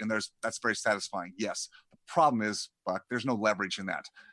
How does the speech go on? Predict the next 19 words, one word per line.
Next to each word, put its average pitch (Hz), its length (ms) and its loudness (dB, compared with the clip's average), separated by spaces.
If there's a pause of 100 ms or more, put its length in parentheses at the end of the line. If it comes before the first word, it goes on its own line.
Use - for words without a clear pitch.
You 139 140 2
can, 135 320 4
you 147 120 2
can 120 180 0
certainly 175 460 2
improve 156 420 4
yourself. 139 480 4
You 113 60 -2
can 104 60 -2
become 113 420 -2
a 92 120 -6 (100)
better 175 180 6
surgeon, 143 500 2
a 95 100 -4 (120)
better 151 200 6
dentist, 127 340 2
a 95 40 -4
better 139 200 4
clinician. 127 600 2